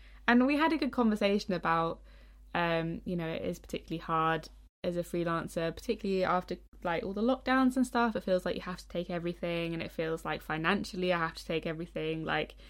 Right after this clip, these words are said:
you know, I don't get paid to be at my counselling course, but if I could earn, like, a hundred and fifty quid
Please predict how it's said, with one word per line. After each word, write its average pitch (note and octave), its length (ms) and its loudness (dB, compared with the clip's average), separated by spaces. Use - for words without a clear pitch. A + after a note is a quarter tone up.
you F3+ 80 -2
know, E3 80 -2
I - 20 -4
don't F#3 160 2
get E3+ 220 -2
paid F3 340 2
to E3+ 80 -2
be D#3 100 0
at D3+ 80 -2
my D#3 120 -2
counselling D#3+ 480 -6
course, - 320 -4
but - 120 -6
if - 140 -6
I D#3 60 -2
could D#3+ 160 -4
earn, D#3 220 0
like, D3 160 -4
a - 40 -6
hundred E3+ 200 -6
and D3+ 120 -10
fifty E3+ 240 -8
quid D#3 320 -6